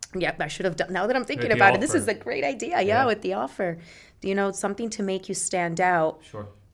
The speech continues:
Speaker 1: Because otherwise you're just lost.
Speaker 2: Yeah, you're one amongst however many
Speaker 1: Yeah.
Speaker 2: others. So now, I was always told, so shout out to Jennifer Manning and Harold Manaram, the first real estate office I ever locked down in the Bronx.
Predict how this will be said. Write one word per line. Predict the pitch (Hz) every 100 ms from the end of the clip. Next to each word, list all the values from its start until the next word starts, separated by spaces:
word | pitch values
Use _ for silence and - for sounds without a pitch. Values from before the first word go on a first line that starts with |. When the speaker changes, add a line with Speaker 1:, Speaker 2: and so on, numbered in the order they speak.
| _ _ _ _ _
Speaker 1:
Because | 202 175 185 175 - -
otherwise | 175 202 185 165
you're | 165
just | 175 -
lost. | 156 185 190 - - - - _ -
Speaker 2:
Yeah, | 117
you're | 104
one | 113 110
amongst | 107 104 104 - - _ -
however | 110
many | 104 104 104 98 -
Speaker 1:
Yeah. | 170 165 165 165
Speaker 2:
others. | 113 101 -
So | - 135
now, | 120 117 107 - _ _ - - -
I | 120 127
was | 131
always | 120 110
told, | - 107 104 104
so | 104
shout | 101 120 113
out | 110 -
to | - 104 101
Jennifer | 104 104 104 104
Manning | 98 98 98
and | 98
Harold | - 107
Manaram, | 101 101 98 98 98 101
the | -
first | - 131 143 -
real | 120 120
estate | - 120 117
office | 107 110
I | 107
ever | 110 110
locked | 104 104 -
down | 104 101
in | 98
the | 95
Bronx. | 104 95 - -